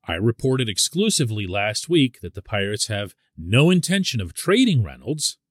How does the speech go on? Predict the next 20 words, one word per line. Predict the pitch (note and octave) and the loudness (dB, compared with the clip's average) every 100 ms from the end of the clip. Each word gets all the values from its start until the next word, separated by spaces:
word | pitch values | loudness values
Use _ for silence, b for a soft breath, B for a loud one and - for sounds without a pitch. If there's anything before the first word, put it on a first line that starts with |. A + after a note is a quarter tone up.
| _ _ _ _ _ _ _ _ - | _ _ _ _ _ _ _ _ -12
but | D#2+ | -8
I | E2 | 0
never | A2 D3+ F3 | 2 4 2
brought | C#3 E3 C#3+ | 0 0 0
up | A2 - - _ _ _ _ _ _ _ - | -2 -4 -16 _ _ _ _ _ _ _ -14
an | F2 | -8
extension. | G2 - A#3+ G#3+ - B1 _ | -4 0 2 2 -2 -14 _
The | _ | _
reason | - C2+ G2 A2+ | -20 -10 -6 -4
for | G2+ | -2
that | G2+ C3 | 0 2
is | C3 F3+ F3 _ _ _ _ C2 | 4 2 0 _ _ _ _ -20
I | D#2 | -14
never | D2+ G2+ F#2 | -8 -6 -2
heard | A#2+ B2+ | 0 0
a | |
word | C3 D3+ D#3+ | -2 -2 0
about | F3 A3 | 0 0
it. | - _ _ _ _ _ _ _ _ _ | -2 _ _ _ _ _ _ _ _ _
Well, | - F#2 D#3+ | -6 0 0